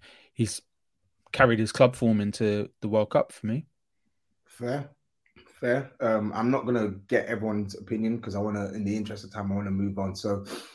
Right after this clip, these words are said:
Speaker 2: um, you know what, Yao, I know you're, you're chomping at the bit, so I'm gonna let you speak on Harry Kane's performance because I don't know, like,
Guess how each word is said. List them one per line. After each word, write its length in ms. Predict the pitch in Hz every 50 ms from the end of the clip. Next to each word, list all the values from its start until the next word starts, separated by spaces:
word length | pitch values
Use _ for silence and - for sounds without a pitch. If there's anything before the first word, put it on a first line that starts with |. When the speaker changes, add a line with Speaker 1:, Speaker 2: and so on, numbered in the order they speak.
| - - - _ _ _ _ _ -
Speaker 2:
um, 840 | 110 110 110 107 107 104 104 101 101 101 101 101 101 101 95 - - - _ _ _ _ _ _ _ _ _ _ _ _ -
you 100 | 127 120
know 140 | 135 131
what, 240 | 117 98 92 90 - - -
Yao, 440 | 107 107 110 113 117 117 120 117 - -
I 100 | 107 104
know 120 | 113 117
you're, 320 | 113 110 107 104 101 98 98 -
you're 100 | 123 107
chomping 580 | 104 - - - - 139 123 120 - 120 107 104
at 80 | 98
the 60 | 104 101
bit, 320 | 101 107 107 117 - -
so 440 | - - 110 101 98 95 95 98 - _ _ _ _ - - - - _ _ _ _ _ _ _ _ _ _ _ -
I'm 140 | 147 160 170
gonna 160 | 180 180 180
let 200 | 175 180 160 135
you 460 | 143 156 165 165 165 160 156 143 127 - - _ _ _ _ _
speak 400 | - - - - 151 139 - -
on 420 | 135 131 131 131 127 123 123 - _ -
Harry 240 | - - 147 139 135
Kane's 280 | - 139 151 165 -
performance 440 | - 107 98 - 101 95 92 92 -
because 540 | - 107 101 - 110 104 98 98 98 - - _ _ _ _ _ _ _ _ _ _ _ _ - - -
I 80 | 147 151
don't 120 | 165 165
know, 420 | 165 156 143 127 104 - - - _ _ _ _ _ -
like, 240 | - - - -